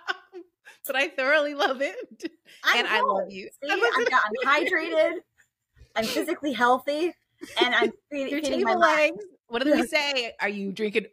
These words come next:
Speaker 1: nutrition? Are you drinking your water? Are you sleeping? And are you having sex? Those are the most important
Speaker 2: Absolutely.
Speaker 1: things to keep yourself together, <laughs> right?
Speaker 2: You have to. You have to.
Speaker 1: I,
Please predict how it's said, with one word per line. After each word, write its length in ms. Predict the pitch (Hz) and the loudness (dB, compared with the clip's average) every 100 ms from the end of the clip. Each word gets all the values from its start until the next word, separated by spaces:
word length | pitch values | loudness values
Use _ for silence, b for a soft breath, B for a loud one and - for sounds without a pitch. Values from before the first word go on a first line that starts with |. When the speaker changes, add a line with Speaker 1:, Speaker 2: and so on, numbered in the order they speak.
| - | -8
Speaker 1:
nutrition? 720 | 185 180 311 302 320 285 285 | -6 0 2 2 2 0 0
Are 40 | 226 | -4
you 120 | 202 | -2
drinking 280 | 202 202 180 | -4 -4 -6
your 120 | 180 | -6
water? 500 | 240 247 240 240 240 | 0 2 2 2 0
Are 100 | 185 | 0
you 140 | 180 | -4
sleeping? 480 | 180 - 254 269 262 | -8 -10 -10 -4 -4
And 120 | 190 175 | -4 -6
are 80 | |
you 160 | 165 160 | -6 -4
having 320 | 214 220 226 | 0 0 -2
sex? 320 | 226 165 165 | -4 -2 -2
Those 180 | 190 185 196 | -6 -8 -6
are 40 | |
the 60 | 190 | -4
most 180 | 190 | 0
important 480 | 175 185 240 247 - | 2 2 2 2 2
Speaker 2:
Absolutely. 20 | |
Speaker 1:
things 200 | 240 240 | 0 -4
to 60 | 233 | -6
keep 220 | 294 233 | -6 -4
yourself 400 | 277 269 240 285 | -6 -2 -2 -2
together, 460 | 254 240 240 262 240 | -4 -2 0 0 -2
<laughs> 40 | 277 | -4
right? 300 | 285 233 370 | -8 -6 -4
Speaker 2:
You 120 | 202 381 381 | -4 -4 -6
have 100 | - | -6
to. 180 | - - - _ | -4 -6 -6 _
You 120 | 226 | -4
have 380 | 214 339 605 - - | -2 0 0 -2 -2
to. 240 | 196 151 202 | -2 -2 -2
Speaker 1:
I, 160 | 269 | -4